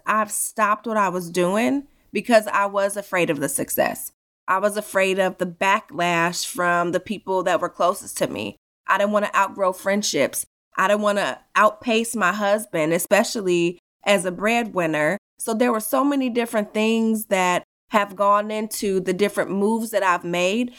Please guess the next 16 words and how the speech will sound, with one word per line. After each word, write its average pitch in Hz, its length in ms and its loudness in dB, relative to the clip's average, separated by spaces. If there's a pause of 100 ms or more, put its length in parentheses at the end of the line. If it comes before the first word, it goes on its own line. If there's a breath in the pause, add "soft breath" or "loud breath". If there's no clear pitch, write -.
(140 loud breath)
but 190 100 2
I 202 120 6
can 214 160 -6
tell 208 200 0
you 180 200 0
from 175 180 -2
personal 185 340 0
experience 254 800 -2
that 190 280 2
fear 226 360 0
of 190 200 2
success 185 720 -2
is 180 220 0
a 175 80 0
real 170 280 0
one. 92 320 -6